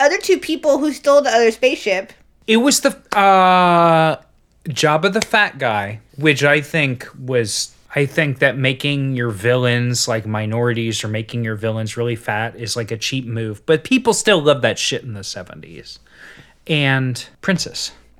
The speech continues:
Speaker 2: They were in that ship. And then
Speaker 1: Right.
Speaker 2: that's where they came in, yeah.
Speaker 1: Right. And so then the Ron Solo and his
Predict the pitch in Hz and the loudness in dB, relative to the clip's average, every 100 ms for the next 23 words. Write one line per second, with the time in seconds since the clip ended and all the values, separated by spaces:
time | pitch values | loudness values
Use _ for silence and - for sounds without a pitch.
0 | _ - 135 117 117 123 117 110 104 - | _ -8 -6 -4 -4 -4 -4 -6 -8 -12
1 | 107 - 113 220 180 131 135 - 131 113 | -14 -14 -8 -4 0 0 0 -2 -4 -4
2 | 110 107 110 107 - 120 104 101 92 107 | -4 -4 -8 -10 -12 -10 -10 -12 -14 -14
3 | 110 180 120 - - - - 220 226 254 | -10 -8 -8 -12 -20 -16 -4 -2 0 4
4 | 240 220 220 226 220 214 208 202 85 190 | 6 6 4 2 2 2 -2 -6 -12 -2
5 | 214 202 190 170 120 69 - 147 196 202 | 2 2 2 0 -2 -8 -14 -8 -4 -4
6 | 262 - 202 185 185 185 302 _ _ _ | -4 0 0 2 0 -4 -6 _ _ _
7 | _ _ - - 147 165 190 - 233 202 | _ _ -12 -8 -8 -8 -14 -16 -8 -6
8 | 170 180 | -4 -8